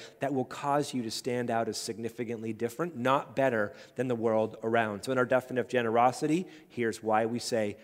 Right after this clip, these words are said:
we start where other people stop. For us, point five six may be a starting point, but it's not the ending point. God, we want you to grow us until we can actually be fully generous with all that you've called us to live. All right, why does this matter?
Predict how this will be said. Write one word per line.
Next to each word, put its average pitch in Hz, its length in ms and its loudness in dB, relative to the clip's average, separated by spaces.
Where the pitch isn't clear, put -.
we 120 160 -4
start 123 580 0
where 104 160 -6
other 101 180 -4
people 101 340 -10
stop. 110 500 0
For 117 180 0
us, 131 160 0
point 123 340 -8
five 120 300 0
six - 320 -6
may 127 100 0
be 120 160 -2
a 107 40 -2
starting 147 380 0
point, 107 300 -6
but 104 100 -6
it's - 140 -10
not 117 220 -2
the 117 160 0
ending 127 320 0
point. 98 260 -8
God, 110 160 0
we 120 80 2
want 117 160 0
you 107 80 -4
to 107 80 0
grow 117 360 2
us 104 200 0
until 104 260 -4
we 107 80 -4
can 104 160 -8
actually 107 320 -6
be 101 140 -8
fully 113 320 -2
generous 101 480 -6
with 113 220 -14
all 147 360 8
that 123 180 -4
you've 113 100 -10
called 101 300 -4
us - 260 -8
to - 100 -10
live. 98 360 -6
All 92 60 -10
right, 110 160 -2
why 120 240 6
does 123 160 0
this 135 260 -2
matter? 143 520 0